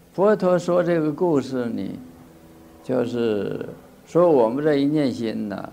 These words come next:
你平常啊，常常是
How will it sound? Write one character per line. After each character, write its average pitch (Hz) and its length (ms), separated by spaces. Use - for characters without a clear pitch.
你 123 160
平 180 280
常 160 440
啊， 127 360
常 151 280
常 143 240
是 135 500